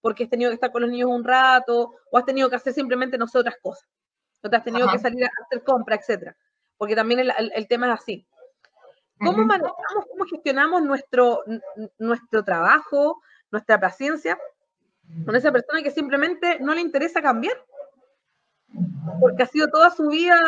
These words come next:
Speaker 1: así, y que le ha funcionado, y está en esos cargos, eh,
Speaker 2: Claro.
Speaker 1: está justo el perro, mi vecino, se puso ladrando de
Speaker 2: <laughs> No, pero te escucho bien.
Speaker 1: El perro que tiene, la adoptó. Entonces, ¿cómo, cómo lo podemos hacer,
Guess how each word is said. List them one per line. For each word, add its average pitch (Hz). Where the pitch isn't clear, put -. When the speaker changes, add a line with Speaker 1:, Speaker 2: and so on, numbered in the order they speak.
Speaker 1:
así, 285
y 247
que 254
le 269
ha -
funcionado, 339
y 294
está 302
en 311
esos 311
cargos, 294
eh, 226
Speaker 2:
Claro. 202
Speaker 1:
está -
justo 277
el 233
perro, 269
mi 262
vecino, 277
se 269
puso 269
ladrando 254
de 294
Speaker 2:
<laughs> 311
No, 285
pero 294
te 277
escucho 277
bien. 262
Speaker 1:
El 285
perro 277
que -
tiene, 294
la 269
adoptó. 247
Entonces, 240
¿cómo, 359
cómo 311
lo 330
podemos 294
hacer, 311